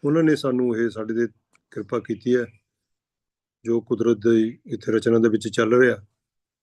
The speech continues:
ਉਹਦੇ ਬਾਰੇ ਹਰ ਨਾਮ ਦੀ ਜਿਹੜੀ ਸੋਝੀ ਸਾਨੂੰ ਦੇ ਰਹੇ ਨੇ, ਇਹਦੇ ਨਾਲ ਸਾਨੂੰ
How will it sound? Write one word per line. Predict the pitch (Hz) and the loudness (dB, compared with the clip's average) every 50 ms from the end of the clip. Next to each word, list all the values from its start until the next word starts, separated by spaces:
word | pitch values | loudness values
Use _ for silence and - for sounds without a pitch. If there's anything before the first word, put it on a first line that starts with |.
| _ _ _ _ _ _ _ _ _ _ _ - | _ _ _ _ _ _ _ _ _ _ _ -6
ਉਹਦੇ | 147 143 151 151 | 0 4 4 4
ਬਾਰੇ | 131 127 123 120 123 123 120 120 120 _ _ _ _ _ _ _ _ - | 4 4 4 4 4 4 2 0 -6 _ _ _ _ _ _ _ _ -14
ਹਰ | - 143 131 120 | -8 -6 -4 -2
ਨਾਮ | 120 120 120 120 120 120 | 0 0 0 0 0 0
ਦੀ | 120 123 | 0 0
ਜਿਹੜੀ | 120 123 120 117 | 2 2 0 -2
ਸੋਝੀ | - - 120 110 110 123 | -2 -2 -4 -4 -4 -4
ਸਾਨੂੰ | 110 117 113 113 113 104 | -4 -4 -4 -4 -4 -4
ਦੇ | 104 104 107 | -6 -6 -4
ਰਹੇ | 107 120 120 | -4 -4 -6
ਨੇ, | 117 107 98 _ _ _ _ _ - - - _ _ _ _ _ _ _ _ _ _ _ _ _ _ _ _ _ _ _ _ _ _ _ _ _ _ _ - | -6 -8 -10 _ _ _ _ _ -20 -20 -20 _ _ _ _ _ _ _ _ _ _ _ _ _ _ _ _ _ _ _ _ _ _ _ _ _ _ _ -4
ਇਹਦੇ | 131 123 147 | -2 0 2
ਨਾਲ | 127 127 123 113 | 2 2 0 0
ਸਾਨੂੰ | - 117 110 113 | -2 -6 -8 -8